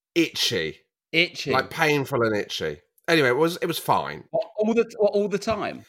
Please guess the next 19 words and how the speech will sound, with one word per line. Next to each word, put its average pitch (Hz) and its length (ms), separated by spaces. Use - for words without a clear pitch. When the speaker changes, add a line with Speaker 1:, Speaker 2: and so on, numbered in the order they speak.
Speaker 1:
No. 101 400
Speaker 2:
No, 95 160
just 120 220
Speaker 1:
No, 120 120
Speaker 2:
now 117 60
and 113 80
Speaker 1:
sorry, 156 180
Speaker 2:
again. 160 40
Speaker 1:
this 190 140
is 180 80
the 160 80
same 156 220
conversation 143 460
I 135 120
had 123 100
with 123 120
her, 160 200
Rob. 87 200
Speaker 2:
<laughs> - 140